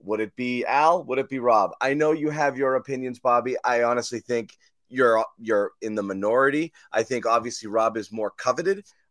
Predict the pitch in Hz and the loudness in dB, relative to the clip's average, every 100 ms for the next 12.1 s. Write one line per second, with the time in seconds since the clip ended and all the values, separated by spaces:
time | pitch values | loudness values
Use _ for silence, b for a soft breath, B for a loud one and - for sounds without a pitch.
0 | - 117 113 107 104 110 92 120 139 - | 2 4 4 2 0 -4 -2 -6 -4 -6
1 | 139 139 135 123 139 135 139 143 135 b | -2 0 0 -2 -4 2 2 2 -2 b
2 | b b _ 131 123 120 120 113 - 104 | b b _ 2 2 0 -4 -6 -10 -4
3 | 123 120 101 113 101 107 117 110 117 113 | 0 0 -2 -12 -6 -2 -2 0 -2 -2
4 | - 104 104 101 110 - 110 104 98 107 | -4 -4 -4 -4 -6 -4 -6 -6 -4 -2
5 | 101 98 - b b _ 107 104 104 101 | -2 -4 -12 b b _ 2 4 2 -2
6 | 107 107 104 117 117 107 110 - 131 131 | -4 -4 -6 -6 -2 -2 -2 -4 -4 -4
7 | 123 117 - 117 110 123 117 120 107 117 | -6 -10 -6 -6 -4 -2 -2 -4 -2 -2
8 | 104 110 107 98 95 113 104 98 87 90 | 0 -2 -2 -4 -4 -2 -2 -4 -4 -4
9 | 87 - 90 87 - 104 107 120 123 b | -4 -6 -8 -8 -2 0 0 -2 -4 b
10 | b b - 123 127 127 127 - 156 175 | b b 0 4 4 4 0 -4 -2 0
11 | 180 - 180 151 - 170 165 131 147 165 | -2 -8 -10 -8 0 0 0 -2 0 0